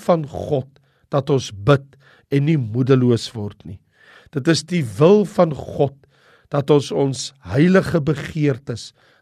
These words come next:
na hom toe bring met diep gebed en smeking.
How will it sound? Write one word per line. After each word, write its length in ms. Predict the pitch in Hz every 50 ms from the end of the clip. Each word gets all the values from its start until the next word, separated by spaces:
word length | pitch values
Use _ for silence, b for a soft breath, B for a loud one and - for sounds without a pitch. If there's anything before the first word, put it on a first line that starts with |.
| b
na 120 | 143 139 131
hom 320 | 117 113 131 143 160 156
toe 200 | 156 156 170 151
bring 340 | 123 120 127 120 120 110 104 98 _ _ _ _ _ _ _ _ _ _ -
met 280 | 143 131 135 135 127 107 - -
diep 280 | - 160 - - - -
gebed 500 | 135 160 131 117 113 143 135 131 - -
en 120 | 123 110 -
smeking. 600 | - - 147 143 127 127 123 _ - 110 101 98